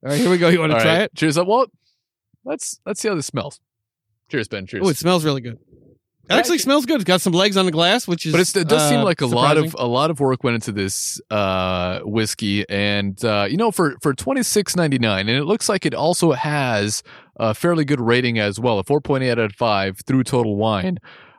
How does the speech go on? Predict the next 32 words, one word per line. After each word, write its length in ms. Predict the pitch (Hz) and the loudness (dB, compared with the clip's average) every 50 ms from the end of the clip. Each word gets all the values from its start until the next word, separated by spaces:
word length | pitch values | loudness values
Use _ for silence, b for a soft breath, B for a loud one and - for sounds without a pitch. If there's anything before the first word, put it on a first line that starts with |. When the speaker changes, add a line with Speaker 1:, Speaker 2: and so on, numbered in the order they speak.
| B - | B -6
Speaker 2:
Um, 480 | - 104 104 101 98 98 98 98 101 101 - | -4 -2 -2 0 0 -2 -2 -4 -6 -4 -2
and, 100 | 139 143 | 0 2
and 200 | 151 160 170 185 | 2 2 0 0
me 100 | 220 262 | 0 0
and 160 | 285 247 170 | 0 0 2
Ben 380 | 131 175 196 175 127 117 110 110 | 4 4 4 4 2 0 0 -2
are 240 | 110 - 123 127 127 | -2 2 2 2 2
also 440 | - 143 156 175 156 - 180 160 139 | 2 0 0 0 0 0 0 0 -2
not 480 | 123 117 113 113 127 139 147 147 - - _ | -2 -2 -2 0 0 0 -2 -2 -4 -8 _
huge 500 | - - - 151 147 147 139 127 - - - _ | -20 -12 -6 -4 -2 0 0 -2 -4 -8 -8 _
fans 540 | - 127 123 120 113 107 101 98 95 - - - - | -2 0 0 2 0 0 -2 -2 -4 -8 -8 -6 -4
of 140 | 113 104 101 | -4 -4 -2
Irish 400 | - 110 113 110 101 92 - - | -2 0 0 0 -2 -2 -2 0
whiskey. 320 | 117 101 - - - 92 | 0 0 0 -4 -6 -4
For 100 | - 113 | -2 -2
anybody 200 | 107 104 95 101 | 0 0 0 0
that's 100 | 95 - | 0 0
listening, 360 | 110 104 - - 107 101 101 B B B B B B B B B _ _ _ _ _ _ | -2 -2 -2 -2 -4 -4 -4 B B B B B B B B B _ _ _ _ _ _
every 220 | - 147 156 185 190 | -2 0 2 2 2
other 160 | 180 170 147 | 2 0 2
Irish 260 | 143 143 147 143 - | 2 2 2 0 0
whiskey 280 | - 147 - - 135 120 | -2 -4 -2 -2 -2 0
that 140 | 117 117 117 | 0 0 0
we've 120 | 120 107 | -2 -2
had 140 | 131 123 120 | -2 -2 -2
on 60 | 113 | -4
the 60 | 104 | -6
show, 120 | - - 123 | -4 -2 -2
we 120 | 117 110 | -2 0
have 140 | 110 113 113 | -2 -2 -2
not 240 | 127 127 120 107 - | -2 -4 -4 -4 -4
really 220 | 117 117 113 110 | -4 -2 -2 -2